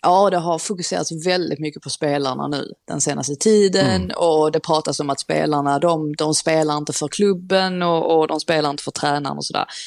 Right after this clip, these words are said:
Speaker 1: Men någonstans så är det ju ändå tränaren som borde vara
Speaker 2: Ja.
Speaker 1: tillräckligt kompetent för att sätta en struktur. Och Solskjaer var uppenbarligen inte det. Det är ju någonting som, eh, lyftes ganska mycket kring honom, att
Speaker 2: Mm.
Speaker 1: han saknade taktiska förmågor. Jag tycker inte att Rangnick gör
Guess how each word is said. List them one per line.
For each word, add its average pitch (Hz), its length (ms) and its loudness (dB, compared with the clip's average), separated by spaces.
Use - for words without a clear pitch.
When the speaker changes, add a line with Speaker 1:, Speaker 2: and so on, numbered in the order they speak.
Speaker 1:
Men 190 180 2
någonstans 180 520 0
så - 100 -8
är 147 200 0
det 165 80 -2
ju 175 60 4
ändå 175 180 0
tränaren 147 540 0
som 147 160 -6
borde 156 280 0
vara 190 80 2
Speaker 2:
Ja. 202 80 2
Speaker 1:
tillräckligt 170 380 -2
kompetent - 680 0
för 175 100 -2
att 180 80 -6
sätta 175 340 -2
en 165 60 0
struktur. 175 460 -2
Och 196 120 -4
Solskjaer 208 540 -2
var 247 120 -4
uppenbarligen 175 600 -6
inte 185 360 -6
det. 190 280 2
Det 185 60 0
är 196 80 2
ju 214 120 0
någonting 170 320 -4
som, 151 240 -4
eh, - 240 -4
lyftes 160 360 -2
ganska 156 240 -2
mycket 170 320 0
kring 208 120 2
honom, 196 320 0
att - 60 -2
Speaker 2:
Mm. 185 100 -2
Speaker 1:
han 139 80 -4
saknade 147 640 -2
taktiska - 640 -4
förmågor. - 520 0
Jag - 240 -2
tycker - 360 0
inte 320 200 -2
att 208 120 -2
Rangnick 170 640 -2
gör 170 440 2